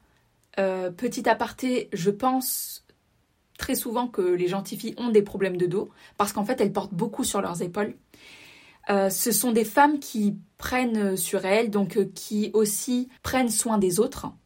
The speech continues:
en premier lieu, avant de prendre soin d'elles. Ce sont des femmes qui aiment sans limite et pardonnent tout trop facilement. Donc, euh, généralement, quand elles vont pas être d'accord, elles ne vont pas broncher, elles ne veulent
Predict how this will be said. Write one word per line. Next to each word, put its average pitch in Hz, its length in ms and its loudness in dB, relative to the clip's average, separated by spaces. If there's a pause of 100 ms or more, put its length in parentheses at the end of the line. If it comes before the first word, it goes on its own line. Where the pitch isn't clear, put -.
(100)
en 208 120 4
premier 233 400 2
lieu, 208 320 2
avant 196 240 2
de 208 80 8
prendre 202 380 -4
soin 185 260 -2
d'elles. 226 280 0 (680)
Ce - 120 -6
sont 214 140 -2
des 202 140 4
femmes 233 240 -2
qui 208 340 -6
aiment 202 140 4
sans 220 180 0
limite 208 460 0 (420)
et 214 80 4
pardonnent 208 480 2
tout 247 240 -8 (120)
trop - 200 -4
facilement. 190 540 -6 (220)
Donc, 214 360 0
euh, 233 80 4
généralement, 247 840 4 (100)
quand 269 500 4
elles 190 160 0
vont 180 180 -2
pas 240 220 4
être 196 100 0
d'accord, 247 560 4
elles 202 140 4
ne 190 60 2
vont 175 200 -4
pas 247 160 2
broncher, 262 520 0 (540)
elles 208 120 4
ne 202 100 6
veulent 196 300 4